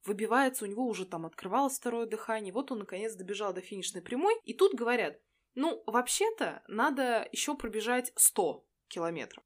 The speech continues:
Только конкуренции больше, и теперь тебе ещё нужно будет нести с собой, э, рюкзак, э, в сорок килограммов. Вот вы представляете себе ситуацию? Что здесь важно? Ведь важно, что это за человек бежит,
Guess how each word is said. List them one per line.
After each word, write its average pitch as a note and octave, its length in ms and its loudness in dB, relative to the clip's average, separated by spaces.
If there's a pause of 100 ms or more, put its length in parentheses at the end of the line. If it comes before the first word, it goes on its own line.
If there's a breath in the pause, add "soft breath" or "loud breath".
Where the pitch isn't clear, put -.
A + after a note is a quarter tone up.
(100)
Только C#4 240 0
конкуренции C4 680 0
больше, F4+ 720 0
и A#3+ 60 -2
теперь F#4 340 4
тебе C4 360 0
ещё C#4 300 0
нужно B3 320 0
будет G#3+ 320 -6
нести A3+ 340 0
с F4 100 0
собой, A3+ 380 0
э, F#3+ 220 0
рюкзак, A#3+ 600 0
э, F#3+ 260 2
в F#3+ 80 -2
сорок C4+ 280 2
килограммов. A3 920 -2
Вот G3 140 -8
вы C4 80 0
представляете B3 720 -2
себе F#3 200 -8
ситуацию? - 580 -10 (200)
Что F4 300 2
здесь D4 320 -2
важно? F3+ 360 -2 (280)
Ведь - 160 -4
важно, D4 520 2 (100)
что - 320 0
это C#4+ 200 0
за A3+ 380 2
человек A3 440 -2
бежит, F3 420 -12